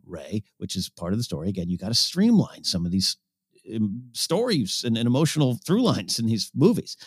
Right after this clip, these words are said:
You don't have, you know, you, that's the benefit of maybe a longer T V show. I get that idea. You don't. You got a movie. You gotta streamline it. And I think it's more powerful the way, I, to me, it just was like,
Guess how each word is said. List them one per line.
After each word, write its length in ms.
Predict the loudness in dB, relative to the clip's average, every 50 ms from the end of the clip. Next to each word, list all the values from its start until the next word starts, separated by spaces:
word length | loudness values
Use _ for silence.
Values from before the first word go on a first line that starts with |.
| -20 -20 _ _ _ -4
You 120 | 0 2
don't 160 | 2 2 4
have, 420 | 4 4 4 4 4 2 0 -4 -8 _ _ _ _ _ _ _ _ _ _
you 100 | _ 0
know, 120 | 0 2 2
you, 160 | 2 2 0 0 0
that's 300 | -2 0 0 2 0 0
the 60 | 2 2
benefit 300 | 4 4 4 4 4 4
of 80 | 4
maybe 220 | 4 4 4 4 2
a 80 | 2
longer 400 | 0 0 -2 -4 -2 0 0 0
T 280 | 0 0 2 4 4 6
V 180 | 4 4 2
show. 280 | 2 0 -2 -4 -4 -6
I 100 | -8 -6
get 260 | -2 -2 -2 0 0
that 140 | -2 -4 -4
idea. 260 | -6 -10 -14 -14 -14 -4
You 140 | 0 4 4
don't. 240 | 4 4 4 0 -2
You 80 | -2
got 100 | 0 4
a 40 | 6
movie. 320 | 8 8 8 8 4 -2 -6
You 60 | -4
gotta 120 | -2 0 0
streamline 400 | 2 4 4 4 4 2 0 -4
it. 60 | -12 _ _ _ _ _ _ _ _ _
And 400 | -2 0 2 4 4 2 2 2
I 80 | 2 2
think 180 | 2 4 2
it's 140 | 2 2 2
more 180 | 2 2 2 2
powerful 420 | 2 2 2 4 2 2 2 0
the 100 | 0 2
way, 420 | 2 2 2 4 4 2 2 0 -2 -6
I, 160 | -8 -8 -8
to 140 | -4 0 2
me, 120 | 4 4 4
it 20 |
just 180 | 4 2 0 0
was 180 | -2 -2 0
like, 200 | 0 -2 -2 -4